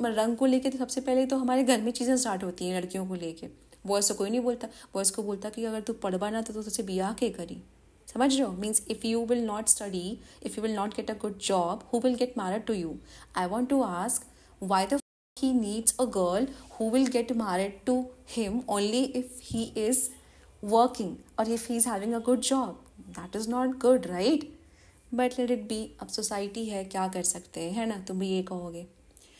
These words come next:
तो इसके बाद वापस again, this small thing, see, aromatherapy।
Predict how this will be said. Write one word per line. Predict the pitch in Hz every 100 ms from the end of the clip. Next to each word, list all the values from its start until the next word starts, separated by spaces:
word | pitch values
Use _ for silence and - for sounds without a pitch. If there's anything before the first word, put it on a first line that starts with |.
| - - -
तो | -
इसके | 202 - 233
बाद | 202 185 202 202 180
वापस | 175 240 - - 226
again, | 220 202 170
this | 170 - -
small | 190 175 170
thing, | 175 170
see, | 254 294 294 214
aromatherapy। | 220 226 214 202 170 -